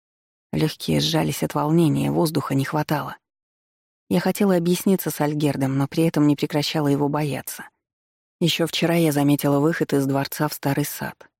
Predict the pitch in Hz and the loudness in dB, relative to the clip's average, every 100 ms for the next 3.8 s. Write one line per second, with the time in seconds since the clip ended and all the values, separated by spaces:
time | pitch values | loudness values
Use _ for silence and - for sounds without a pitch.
0 | _ _ 156 160 156 143 135 - 156 156 | _ _ 0 0 2 2 2 -2 -2 0
1 | 190 165 165 165 160 156 175 165 139 - | 2 4 6 6 4 4 2 0 -2 -6
2 | - 156 147 - 151 151 156 175 147 - | -4 -2 0 0 0 2 4 4 4 2
3 | 151 151 - 147 147 151 131 - | 0 -2 2 2 4 2 0 -4